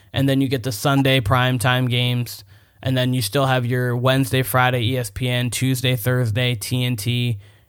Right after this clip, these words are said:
and then Monday is usually N B A T V. So you can get it every day. It's just, I know for other people, it's kinda they'll catch it when they can, rather than, like,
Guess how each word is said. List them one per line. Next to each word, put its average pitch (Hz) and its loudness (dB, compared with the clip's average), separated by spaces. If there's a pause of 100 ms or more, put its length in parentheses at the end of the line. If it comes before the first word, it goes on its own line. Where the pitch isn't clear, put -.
and 127 -2
then 120 0
Monday 123 0
is 120 -4
usually 120 -2
N 123 0
B 120 0
A 120 2
T 120 -2
V. 117 0
So 123 -2
you 143 2
can 170 0
get 139 2
it 135 2
every 127 0
day. 123 0
It's 101 -2
just, 123 -4 (460)
I 131 0
know 131 2
for 123 0
other 120 2
people, 123 -2
it's 110 -6
kinda 123 0
they'll 120 0
catch 127 -2
it 123 0
when 120 -2
they 120 -2
can, 120 -4
rather 120 -2
than, 117 -2
like, 110 -2